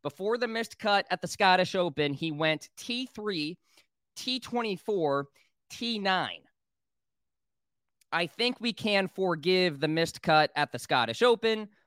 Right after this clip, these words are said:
link style golf. This is a lot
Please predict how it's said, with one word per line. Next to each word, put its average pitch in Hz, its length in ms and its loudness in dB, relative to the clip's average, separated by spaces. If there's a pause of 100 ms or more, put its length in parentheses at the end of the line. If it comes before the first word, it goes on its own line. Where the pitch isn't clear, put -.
(140)
link 160 320 -2
style 127 520 2
golf. 190 360 6 (400)
This 151 600 -2
is 147 160 -2
a 156 100 2
lot 139 300 2